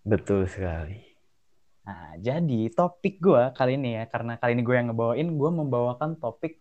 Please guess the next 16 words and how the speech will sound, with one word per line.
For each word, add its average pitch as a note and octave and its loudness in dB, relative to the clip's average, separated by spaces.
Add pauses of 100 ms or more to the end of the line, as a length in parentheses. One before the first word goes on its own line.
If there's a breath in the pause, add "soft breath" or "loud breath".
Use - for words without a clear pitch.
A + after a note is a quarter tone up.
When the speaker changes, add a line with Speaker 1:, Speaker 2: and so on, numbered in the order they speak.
Speaker 2:
yaitu B2 -2 (240)
mengenai C3 -2
e-sport. C3 -6 (120)
Terus, - -20
mengenai B2 -8
e-sport. - -18 (1200)
Speaker 1:
Boleh, F2+ 0
boleh. D#2 -6
Menarik A#2+ -2
Speaker 2:
Nah, G2+ -8
Speaker 1:
sekali. F#2+ -8 (240)
Speaker 2:
menarik A2+ -2
kan, - -14
menarik G2 -12
kan. - -16 (400 soft breath)
Jadi, E3 8